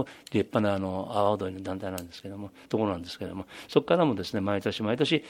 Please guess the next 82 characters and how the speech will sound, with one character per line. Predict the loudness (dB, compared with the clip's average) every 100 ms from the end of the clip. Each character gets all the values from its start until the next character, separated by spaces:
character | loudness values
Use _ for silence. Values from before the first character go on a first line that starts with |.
| -16 -4
え | 2
ー、 | 4 6
阿 | 4
波 | 2
踊 |
り | 0
も、 | 4 4 2
あ、 | -4 -4
加 | 0 4
わ | 4
っ |
て | 2 -6
い |
た | -2
だ | -2 -2
い | -4
て | -6
い |
る | -6
と | -10 -10 -20 -18 0
い |
う | 2 2
と | 0
こ | 0 2
ろ | 2
で | -2
あ |
る | -8
ん |
で | -8
す | -2
ね。 | -2
こ | 0
れ | 4
ら | 4
の | 4
と | 4
こ | 4
ろ | 6
が | 6
ま | 6 0
ず | -2
す | 0
ご | 2
い。 | 0 -8 -20 -4
そ | 0
し |
て | 4
も | 4
う |
一 | 2
つ、 | 0 -4 -14 -20 _
我 | 8 10
々 | 10
の | 8 4
こ | 4
の | 6
オ | 4
リ | 4
ジ | 2
ナ | 0
ル | -2
の | -6 -8 -14 -8
二 | 4 8
号 | 10 10
囃 | 10 10
子 | 6 0
と | -4
い |
う |
の | -8
が |
ご | -6 -6
ざ | -6
い |
ま | -8
し | -12
て、 | -16 -18 -18 -16 -16 -18 -18 -20 _
私 | 2 2
ど | 2
も | -2
は | -2 -4 -6